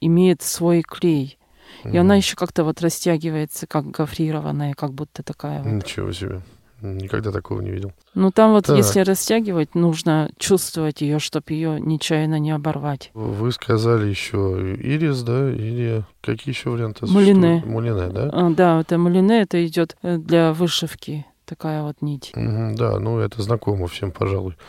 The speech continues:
Speaker 2: по школе. <laughs>
Speaker 1: Да.
Speaker 2: Хорошо, ну, собрали мы, а, набор такой готовый, может что-то делать.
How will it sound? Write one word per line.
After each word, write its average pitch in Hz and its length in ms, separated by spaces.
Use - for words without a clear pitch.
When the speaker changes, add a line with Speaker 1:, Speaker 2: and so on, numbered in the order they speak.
Speaker 2:
по - 140
школе. 90 400
<laughs> - 200
Speaker 1:
Да. 190 440
Speaker 2:
Хорошо, 120 380
ну, 165 200
собрали 170 500
мы, 147 420
а, 117 400
набор 127 540
такой 131 420
готовый, 117 520
может 98 240
что-то - 300
делать. 156 320